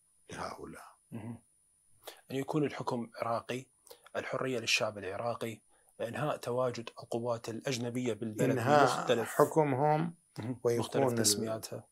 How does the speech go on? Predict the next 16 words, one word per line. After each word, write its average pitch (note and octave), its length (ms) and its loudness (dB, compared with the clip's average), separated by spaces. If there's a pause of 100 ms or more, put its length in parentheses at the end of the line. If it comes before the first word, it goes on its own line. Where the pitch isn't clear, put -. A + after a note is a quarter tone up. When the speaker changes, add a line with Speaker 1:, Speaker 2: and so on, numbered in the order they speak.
(200)
Speaker 1:
ويكون A#2+ 680 2
السياسة F#2+ 1400 2 (400)
والتشكيلة A#2 840 2
وتشكيل G2+ 760 -2 (380)
حكومة - 440 -2
Speaker 2:
مهم. A2+ 300 0
Speaker 1:
عراقية C3 380 2
بيد C3 240 0
Speaker 2:
طيب. A#2 140 0
Speaker 1:
العراقيين. G#2 760 -4 (340)
Speaker 2:
السياسات D#3+ 580 8
الحالية B2 340 2
للحكومة A2+ 460 -6
الحالية، G2+ 440 -6 (320)
هل B2 120 0
هي D#3+ 240 6